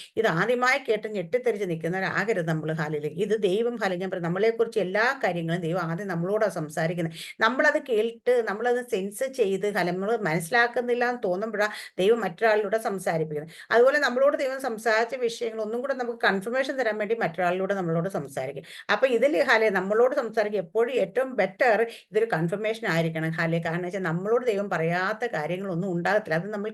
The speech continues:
കേട്ട് അത് മനസ്സിലാക്കി കഴിഞ്ഞാൽ, ഹല്ലേലൂയ, മറ്റൊരാൾ പറയും, "അയ്യോ, ഇത് ദൈവത്തെ എന്നോട് സംസാരിച്ചാൽ ഇതൊരു കൺഫർമേഷൻ ആണല്ലോ" എന്ന്. മനസ്സിലായി? ഇല്ലെങ്കിൽ നമുക്ക് ദൈവമായിട്ട് ഒരു ബന്ധവും ഇല്ലെന്നുണ്ടെങ്കിൽ, ഹല്ലേലൂയ, ആരെങ്കിലും എന്തെങ്കിലുമൊക്കെ പറയും, നമ്മൾ ആ,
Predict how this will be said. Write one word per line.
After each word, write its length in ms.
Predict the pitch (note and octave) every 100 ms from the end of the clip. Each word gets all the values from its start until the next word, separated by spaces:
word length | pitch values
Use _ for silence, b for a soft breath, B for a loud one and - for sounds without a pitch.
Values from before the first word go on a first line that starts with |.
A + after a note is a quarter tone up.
| F#3+
കേട്ട് 580 | F#3 G#3+ B3 - A#3 A3+ B B
അത് 120 | F#3+
മനസ്സിലാക്കി 640 | G#3 F3+ G#3 A3 C4 B3 B3+
കഴിഞ്ഞാൽ, 440 | A#3+ G3+ F3 E3+
ഹല്ലേലൂയ, 540 | E3+ - - E3+ F3 F3+
മറ്റൊരാൾ 240 | F3+ F#3+
പറയും, 420 | G3 F3 F#3 F3
"അയ്യോ, 240 | E3+ F3+ E3+
ഇത് 80 | E3+
ദൈവത്തെ 340 | F#3 F3 F3
എന്നോട് 220 | F3 F3
സംസാരിച്ചാൽ 600 | G#3 D#3+ E3 D#3+ D#3+ E3
ഇതൊരു 160 | D3+ D#3+
കൺഫർമേഷൻ 560 | D#3+ C#3 D3 D#3+ D#3+ C#3
ആണല്ലോ" 280 | C#3 B2+
എന്ന്. 120 | G2+ - _ _ _ _ _ _ _ -
മനസ്സിലായി? 580 | F#3 F#3 E3+ - - A#3
ഇല്ലെങ്കിൽ 240 | C#4 E4
നമുക്ക് 340 | E4+ C#4 D4 F4
ദൈവമായിട്ട് 400 | D4 C#4+ C#4+ C#4+
ഒരു 100 | C4
ബന്ധവും 460 | B3+ A3+ A#3 C#4
ഇല്ലെന്നുണ്ടെങ്കിൽ, 800 | C#4 A3+ A#3+ G#3 G3 E3 D#3+ F3
ഹല്ലേലൂയ, 480 | F3+ F#3 F3+ F3+ F3 B B -
ആരെങ്കിലും 540 | E3 F#3+ G#3 A#3 A#3
എന്തെങ്കിലുമൊക്കെ 540 | G#3+ A3 A3+ C4 B3+
പറയും, 280 | B3+ G3+ A3
നമ്മൾ 200 | G3 G3+
ആ, 180 | G#3+ G#3+